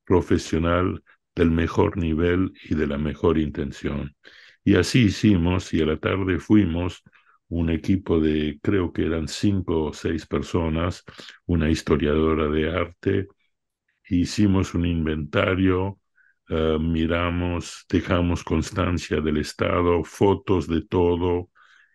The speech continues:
y, y de la obra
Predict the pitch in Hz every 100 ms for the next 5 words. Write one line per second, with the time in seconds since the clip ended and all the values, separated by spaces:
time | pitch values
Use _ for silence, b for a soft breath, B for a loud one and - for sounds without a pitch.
0 | b - 101 92 90 87 85 82 82 -
1 | _ _ _ - 95 92 90 95 - b
2 | _ - 92 92 110 113 110 98